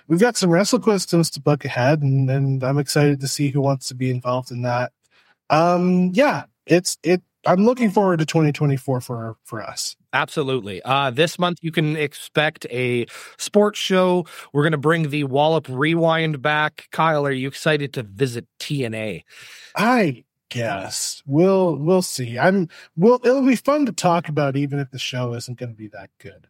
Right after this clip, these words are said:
Speaker 2: Yes, that's usually how it works with that Wallop Rewind show. The worse wrestling we have to review, the better the conversation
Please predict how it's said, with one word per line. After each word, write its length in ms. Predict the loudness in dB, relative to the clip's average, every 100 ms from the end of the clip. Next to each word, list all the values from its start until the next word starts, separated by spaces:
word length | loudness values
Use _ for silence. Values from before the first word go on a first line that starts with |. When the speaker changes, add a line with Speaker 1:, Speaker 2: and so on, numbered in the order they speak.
| -8
Speaker 2:
Yes, 320 | -6 -6 -8 -4
that's 240 | -4 -2
usually 460 | -2 0 0 0 0
how 220 | -4 -6
it 60 |
works 260 | -6 -8 -8
with 120 | -6
that 180 | -2 -2
Wallop 340 | 0 -2 -2 -4
Rewind 420 | -4 -4 -6 -6
show. 240 | -4 -4
The 120 | -2
worse 320 | 0 2 0 0
wrestling 360 | -2 -2 -2
we 100 | 0
have 180 | -2 -2
to 80 | -4
review, 300 | -4 -4 -4
the 120 | -2
better 240 | 0 0 -2
the 80 |
conversation 840 | -4 -4 -4 -8 -6 -6 -6 -8